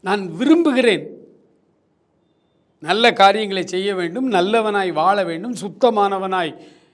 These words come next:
யோசிக்க வேண்டும் என்று விரும்புகிறேன், ஆனால் முடியவில்லை. காரணம் என்ன? என்னுடைய ஆவி விரும்புகிறது, ஆண்டவருக்கு அடுத்தவைகளை செய்ய விரும்புகிறது, என்னுடைய மனசும் மாம்சமும் அவைகளை விரும்பவில்லை."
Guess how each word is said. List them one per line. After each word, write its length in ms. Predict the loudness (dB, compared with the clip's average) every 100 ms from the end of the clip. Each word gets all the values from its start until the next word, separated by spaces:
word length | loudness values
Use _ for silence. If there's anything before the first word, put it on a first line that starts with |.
| _ _ _ _ _
யோசிக்க 500 | 2 2 2 -2 -2
வேண்டும் 360 | -2 -2 -2 -2
என்று 200 | -2 -2
விரும்புகிறேன், 680 | 0 0 0 -2 0 0
ஆனால் 280 | 0 -2 -4
முடியவில்லை. 680 | -4 -4 -4 -4 -6 -10 -16 -20 _ _ _ _ 0
காரணம் 440 | 2 2 -2 -4
என்ன? 360 | -4 -4 -6 -10 -20 _ _ _ -8
என்னுடைய 360 | -6 -2 0
ஆவி 520 | 2 2 2 0 0
விரும்புகிறது, 960 | -4 -4 -4 -4 -4 -4 -6 -6 -6 -6 -4
ஆண்டவருக்கு 520 | -6 -2 -4 -4 -6
அடுத்தவைகளை 580 | -6 -8 -6 -4 -4 -6
செய்ய 320 | -6 -6 -6
விரும்புகிறது, 840 | -6 -8 -10 -10 -12 -8 -10 -10 -16 -20 _ _ _ _ _
என்னுடைய 400 | -10 -8 -6 -8
மனசும் 800 | -8 -6 -4 -4 -8 -8 -10 -10 -8
மாம்சமும் 960 | -6 -4 -6 -10 -12 -10 -10 -10 -12 -14 -20 -20 _ _ _ _ _
அவைகளை 440 | -8 -4 -4 -4 -6
விரும்பவில்லை." 760 | -6 -6 -8 -12 -18 -20 -20